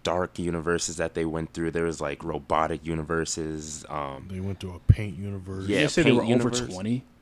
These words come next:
Speaker 3: universes that they had went through.
Speaker 2: There was,
Speaker 1: That
Speaker 2: like,
Speaker 1: they broke through,
Speaker 2: seventeen.
Speaker 1: yeah.
Speaker 2: They went through, like, seventeen of them in thirty seconds.
Speaker 1: I
Speaker 3: Which
Speaker 1: mean,
Speaker 3: is crazy, 'cause,
Speaker 2: We,
Speaker 3: um,
Speaker 2: we,
Speaker 1: Yeah.
Speaker 2: we
Speaker 3: yeah.
Speaker 2: saw the Living Tribunal in one of them,
Speaker 1: Mm-hmm.
Speaker 3: Mm-hmm.
Speaker 2: but
Speaker 3: Yeah.
Speaker 2: the heads were not together.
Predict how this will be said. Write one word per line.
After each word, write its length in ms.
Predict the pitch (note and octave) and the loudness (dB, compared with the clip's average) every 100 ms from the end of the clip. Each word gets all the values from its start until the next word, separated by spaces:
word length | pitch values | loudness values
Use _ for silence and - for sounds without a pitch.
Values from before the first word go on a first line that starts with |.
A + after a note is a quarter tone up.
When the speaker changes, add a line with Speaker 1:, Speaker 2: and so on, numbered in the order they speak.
| - | -14
Speaker 3:
universes 560 | F#2+ F#2+ G#2+ A2 - | -10 -8 -6 -6 -6
that 120 | A#2 A2 | -8 -6
they 120 | G2+ | -6
had 160 | E2+ | -6
went 160 | F#2 F#2 | -10 -10
through. 240 | A2+ A2+ B2 | -8 -8 -8
Speaker 2:
There 80 | A2 | -4
was, 100 | A2+ | -2
Speaker 1:
That 60 | F#2 | 2
Speaker 2:
like, 100 | G2+ | 2
Speaker 1:
they 60 | - | 4
broke 180 | F#2 G2+ | 2 2
through, 160 | - G#2+ | -2 -2
Speaker 2:
seventeen. 220 | F#2+ F2 E2 | -2 -6 -6
Speaker 1:
yeah. 200 | D2 C#2 C#2 - - - - | -6 -8 -14 -20 -20 -20 -6
Speaker 2:
They 80 | G#2+ | 0
went 160 | A#2 A2+ | 2 2
through, 100 | G#2+ | -2
like, 140 | F2 | -2
seventeen 560 | - A2 G2+ F#2+ G#2+ G2+ | -2 -2 -2 -4 -2 4
of 100 | F#2 | 4
them 160 | F2 | 4
in 80 | E2 | -8
thirty 300 | - F#2 E2+ | -8 -8 -8
seconds. 540 | F2+ F2 - E2+ - - - - - - - - | -8 -10 -10 -14 -14 -20 -20 -20 -20 -20 -20 -4
Speaker 1:
I 60 | - | 4
Speaker 3:
Which 80 | A2+ | 6
Speaker 1:
mean, 80 | G#2+ | 6
Speaker 3:
is 80 | |
crazy, 480 | - - A#2 A#2 F#2+ | 2 4 6 6 2
'cause, 140 | - A#2 | 2 6
Speaker 2:
We, 100 | C3 | 6
Speaker 3:
um, 80 | |
Speaker 2:
we, 100 | F#2+ | 6
Speaker 1:
Yeah. 180 | A2+ G2+ | 6 6
Speaker 2:
we 80 | A2+ | 4
Speaker 3:
yeah. 80 | A2 | 4
Speaker 2:
saw 320 | B2 A2+ G#2+ | 4 4 2
the 180 | F#2 G2+ | 0 -4
Living 300 | G2+ A2 A2+ | 0 0 0
Tribunal 640 | - G#2 F#2 G2 A2 G#2+ G2+ | -2 -6 -6 -4 -2 -2 -2
in 160 | F2+ | -4
one 160 | G2+ G2 | -4 -4
of 120 | E2+ | -6
them, 200 | F#2 F2 G2+ | -8 -8 0
Speaker 1:
Mm-hmm. 140 | B2 | 2
Speaker 3:
Mm-hmm. 240 | A2+ A#2+ A#2+ G2+ | 6 6 6 8
Speaker 2:
but 320 | B2 - - | 8 8 4
Speaker 3:
Yeah. 60 | A2 | -6
Speaker 2:
the 120 | G2 F2+ | -8 -6
heads 360 | A#2 A#2 - | -2 -2 -2
were 120 | G2 F#2 | -6 -4
not 320 | G2 G2+ - | -4 -6 -8
together. 340 | F#2 F2 F#2+ | -10 -8 -8